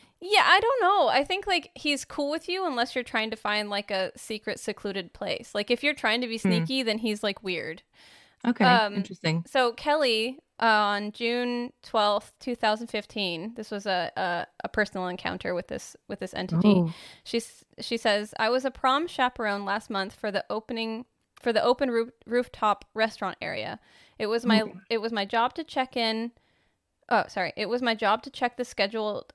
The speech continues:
Speaker 1: areas to keep kids from getting into trouble. It was a warm night, and when I went around the back area by the stairs, I saw a man in a white suit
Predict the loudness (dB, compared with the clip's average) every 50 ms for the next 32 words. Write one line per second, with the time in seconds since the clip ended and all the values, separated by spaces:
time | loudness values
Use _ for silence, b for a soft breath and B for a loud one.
0 | _ -2 0 0 0 0 0 0 0 -2 -2 -4 -8 -14 -12 -12 -10 -6 -4 -4
1 | -4 -4 -6 -4 0 0 0 0 -2 -6 -4 -4 -4 -2 -2 -2 -2 -2 -2 -4
2 | -4 -8 -10 -4 -2 -2 -2 -2 -4 -6 -6 -10 b b b b b b b b
3 | -6 -4 -2 -2 -2 -2 -2 0 2 2 2 2 2 2 2 2 0 0 -4 -6
4 | -4 -2 -2 -2 -2 -2 -2 -2 -2 0 0 0 0 0 0 0 -2 -4 -6 -8
5 | -4 0 0 0 0 -2 -4 -4 -4 -2 -4 -4 -4 -4 -4 -4 -6 -8 -10 -6
6 | -4 -4 -2 -4 -4 -8 -8 -6 -4 -4 -4 -4 -2 -2 0 0 0 0 -2 0
7 | 2 2 0 0 -2 -4 -2 -2 -2 -2 -2 -8 -14